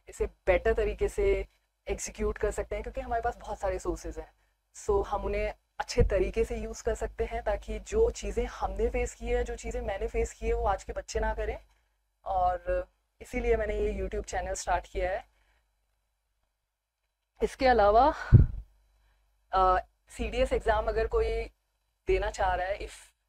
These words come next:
anyone wants to make a career in Air Force, Navy or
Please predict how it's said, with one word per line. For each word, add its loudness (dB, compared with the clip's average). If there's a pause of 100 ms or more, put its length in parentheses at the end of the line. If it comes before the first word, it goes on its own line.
(460)
anyone -2
wants -4
to -6
make 0
a -6
career 2
in -4 (560)
Air -2
Force, 0
Navy -4
or 2